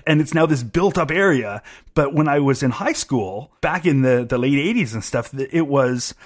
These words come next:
just farmland. There was a drive-in there because it was the middle of nowhere and it was dark.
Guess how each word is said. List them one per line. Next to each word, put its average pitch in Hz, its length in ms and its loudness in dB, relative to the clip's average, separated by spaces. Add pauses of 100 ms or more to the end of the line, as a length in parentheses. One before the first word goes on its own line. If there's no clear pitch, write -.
(140)
just 156 340 0
farmland. 165 600 0
There 139 80 0
was 127 120 0
a - 20 -10
drive-in 185 300 0
there 117 100 0
because 131 220 -2
it 151 40 -2
was 139 100 0
the 139 40 0
middle 165 200 4
of 135 100 0
nowhere 151 420 2
and 110 80 -6
it 127 40 -4
was 117 140 -2
dark. - 380 -2